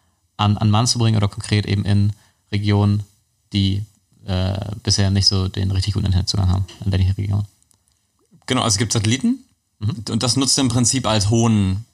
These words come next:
Speaker 2: Spiegel, sag ich mal, oder als hohes, hohes Relais, die dann einfach dort, wo du, ähm, die Daten erzeugst,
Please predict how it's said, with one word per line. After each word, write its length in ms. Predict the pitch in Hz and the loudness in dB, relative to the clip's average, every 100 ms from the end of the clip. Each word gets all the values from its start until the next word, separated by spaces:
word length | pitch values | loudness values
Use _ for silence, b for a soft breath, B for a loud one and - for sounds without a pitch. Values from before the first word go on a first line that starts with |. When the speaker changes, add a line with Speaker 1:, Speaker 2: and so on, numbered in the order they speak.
| _ | _
Speaker 2:
Spiegel, 640 | - - - 117 101 92 87 | -6 -4 -2 -2 0 0 0
sag 200 | 82 - | -4 -6
ich 80 | - | -4
mal, 100 | 95 | -2
oder 140 | 92 | 0
als 160 | 90 - | 0 0
hohes, 260 | 107 98 110 | 0 0 0
hohes 340 | 113 117 110 | 0 2 0
Relais, 400 | 101 101 107 113 107 B B B | 0 0 2 0 -2 B B B
die 60 | 107 | -2
dann 140 | 110 | 0
einfach 480 | 98 110 107 113 - B B - | 0 -2 0 -2 -4 B B -6
dort, 380 | 117 123 123 - | -2 -2 -4 -8
wo 240 | 107 113 | -4 -4
du, 380 | 104 113 113 107 | 0 0 0 0
ähm, 460 | 101 104 104 95 90 - - | 0 2 2 0 -2 -10 -8
die 40 | 101 | -4
Daten 400 | 104 113 120 101 | -2 0 0 0
erzeugst, 640 | 98 - 139 135 - | 0 -2 -2 -2 -4